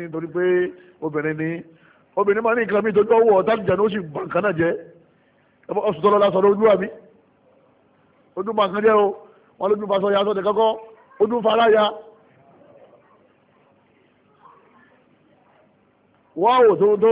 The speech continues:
tó, tó, tó, wá ò tó rí báyìí tí ò ní máa ń ṣe ara tó bára kàlá. Ah, eh, eh, ó sì gbé ààrẹ. Ó lè jẹ́ ààrẹ lèèyàn, lèèyàn wà bẹ̀ títí tẹ́mi ó fi bọ́. Nídìí bẹ́ẹ̀,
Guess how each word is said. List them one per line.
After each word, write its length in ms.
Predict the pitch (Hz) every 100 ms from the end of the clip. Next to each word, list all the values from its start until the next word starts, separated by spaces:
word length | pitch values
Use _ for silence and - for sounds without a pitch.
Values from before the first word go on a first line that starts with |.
| 220
tó, 120 | 220 226 208
tó, 120 | 226 220
tó, 120 | 208 214
wá 220 | 214 254
ò 100 | 233
tó 80 | 185
rí 80 | 220
báyìí 240 | 226 185 190
tí 60 |
ò 60 | 202
ní 80 | 190
máa 120 | 202
ń 40 |
ṣe 60 | 202
ara 140 | 190
tó 80 | 175
bára 200 | 160 185
kàlá. 300 | 180 160 170 151 - - -
Ah, 220 | - 160
eh, 140 | 151 151
eh, 200 | 156 160
ó 120 | 160
sì 100 | 196 151
gbé 160 | 156
ààrẹ. 200 | 160 151 147 - - _ _ _ _ _ _ _ _ _ _ _ _ _ _ -
Ó 40 | 170
lè 80 |
jẹ́ 140 | 180 202
ààrẹ 240 | 185 180
lèèyàn, 240 | 160 156 180
lèèyàn 200 | 156 165
wà 120 | 190
bẹ̀ 120 | 175 160
títí 280 | 180 - 226
tẹ́mi 220 | 196 180
ó 40 | 175
fi 80 |
bọ́. 180 | 151 202 - - - _ _ _ _ _ _ _ _ _ _ _ _ _ _ _ _ _ _ _ _ _ _ _ _ _ _ _ _ _ _ _ _ _ _ _ _ _ _ _ -
Nídìí 240 | 190 160
bẹ́ẹ̀, 480 | 147 160 147 107 -